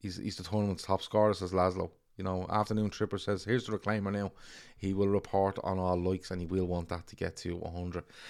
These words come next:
So, we were talking yesterday, and I think it was Jordan Dish show yesterday, or it might have been last night. I've lost memory. It's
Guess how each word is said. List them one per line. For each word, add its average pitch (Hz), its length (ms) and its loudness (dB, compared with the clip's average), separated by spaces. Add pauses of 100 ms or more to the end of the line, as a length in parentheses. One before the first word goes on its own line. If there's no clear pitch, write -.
(180)
So, 156 320 12 (600)
we 147 120 4
were 135 60 6
talking 156 360 4
yesterday, 131 420 2
and 107 220 0
I 98 60 0
think 127 220 -4
it 117 40 -6
was 110 140 -6
Jordan 117 300 -2
Dish 107 160 -4
show 101 180 0
yesterday, 92 440 -2 (220)
or 95 100 -6
it - 20 -6
might 110 100 -4
have 101 80 -4
been 101 160 0
last 92 300 0
night. 92 180 -4 (100)
I've 90 120 -6
lost 98 260 0
memory. 90 220 -4
It's 87 220 -12